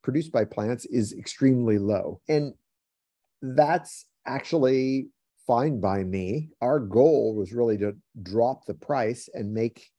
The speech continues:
artemisinin widely available for people in the developing world who need it. That process is waiting to go. When the price of the plant-derived molecule goes high, we can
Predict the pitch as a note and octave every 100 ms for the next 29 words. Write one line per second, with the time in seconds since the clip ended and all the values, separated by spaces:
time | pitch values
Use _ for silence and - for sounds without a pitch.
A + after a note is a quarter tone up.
0 | _ A2 G#2+ A#2 D3 A2 G#2 G#2+ G#2 A2+
1 | G#2+ G#2+ F2 A2 A2 A2 G2 - G#2+ -
2 | C#3 A#2 A#2 G#2+ G#2 G2+ A2 A2 A2 F#2+
3 | G2 G2 F2+ F#2+ F#2 G2 C3+ A2 - _
4 | _ _ _ _ _ _ - A#2+ - B2+
5 | C3 C3+ A#2 A#2 G#2 A#2+ A#2 A2+ A2 C3+
6 | F3 G3 D3+ B2 A2+ A2+ G#2+ G#2+ - _
7 | - C3 C#3+ - - A2 G#2 - C3+ -
8 | B2 A#2 A2+ B2 A2+ B2+ A#2 G#2+ G#2 G2+
9 | B2+ C#3 F3+ G3 B2 A2 G#2+ G#2+ G2 F#2+